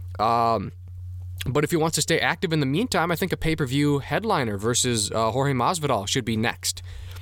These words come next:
Um, that would make a lot of money. It would, it would, um, further solidify, uh, Covington's popularity.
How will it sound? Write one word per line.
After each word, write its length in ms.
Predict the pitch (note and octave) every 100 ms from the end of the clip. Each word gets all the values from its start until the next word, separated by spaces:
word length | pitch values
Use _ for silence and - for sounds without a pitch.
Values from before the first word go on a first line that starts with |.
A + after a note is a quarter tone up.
| - - -
Um, 440 | - A2 A#2+ A#2+ A#2+
that 100 | A#2+
would 120 | A#2+
make 140 | B2
a 40 | A2+
lot 240 | A2+ C3+
of 60 | C3
money. 420 | A#2 C3 A3 A3+
It 100 | A#2
would, 160 | A#2 A#2+
it 120 | B2+
would, 280 | B2 A#2 A2+
um, 400 | A2 G#2+ G#2 F#2+ - - - -
further 320 | D#3+ D3+ D3
solidify, 720 | - A#2 B2+ B2+ B2 C3 B2+ F#2+ -
uh, 200 | G#2+ G#2
Covington's 540 | - C3 B2+ A#2 A2+
popularity. 1040 | - B2+ B2+ A2 G2 G2+ A2+ C#3 D3+ F#3+